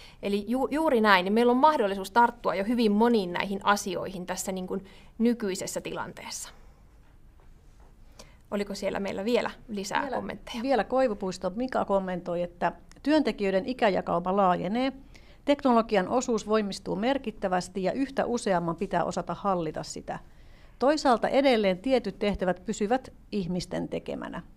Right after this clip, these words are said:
Speaker 2: Työaika ja työskentelypaikka tulevat olemaan monimuotoiset. Aina miettii, kuinka verkostot hoidetaan tulevaisuudessa, jos ihmiset näkevät toisiaan livenä entistä harvemmin.
Speaker 1: Kyllä, joo.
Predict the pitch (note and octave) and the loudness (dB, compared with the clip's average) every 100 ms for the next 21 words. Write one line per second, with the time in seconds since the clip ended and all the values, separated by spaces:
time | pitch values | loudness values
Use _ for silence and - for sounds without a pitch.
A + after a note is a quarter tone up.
0 | - C4 D4 - G#3 G3+ G3 F#3+ F#3 A3+ | -2 2 4 4 2 2 -2 -2 0 0
1 | - F#3+ E3+ F3 A#3 B3 - - G3 F3 | 0 -4 -4 2 4 4 0 0 0 0
2 | F3 F#3 E3 D#3+ E3+ G3+ C#4 B3 A#3+ A3 | 0 -2 -2 -4 -2 0 0 0 -2 0
3 | G#3+ G#3 G#3 - - - - - A#3 D4+ | -2 -2 -8 -14 -20 -20 -20 -4 2 4
4 | B3 A3 A3+ G#3+ F#3+ F#3+ D4 D#4 G3+ G#3+ | 4 2 0 -2 -4 -4 0 2 2 2
5 | G#3+ G#3 F3+ F#3 - G3+ F#3 E3+ E3 F3 | 2 0 -6 -6 0 2 2 2 0 0
6 | F#3+ F3 E3 D#3+ - E3 - - - - | 0 0 0 -2 -4 -6 -6 -4 -6 -4
7 | - F#3 - G#3+ F#3+ A3+ B3+ A#3+ A#3 F#3 | -6 -6 -4 -4 -4 -4 -4 -2 0 0
8 | F3 - - F#3+ F3+ E3+ G#3 G#3 G3 G#3 | -2 -6 -6 -2 -2 0 0 0 0 -2
9 | F3+ E3 - E3+ F3 F3+ B3 G#3+ F#3 - | -2 -4 -6 -8 -8 -8 -4 -4 -4 -8
10 | - - - - - - - - - - | -16 -20 -20 -20 -20 -20 -20 -20 -20 -20
11 | - - - - - - - - A#3 G3+ | -20 -20 -20 -20 -20 -20 -16 -2 0 0
12 | F3+ F3+ - - - A3+ G3+ | -4 -8 -14 -20 -8 -2 0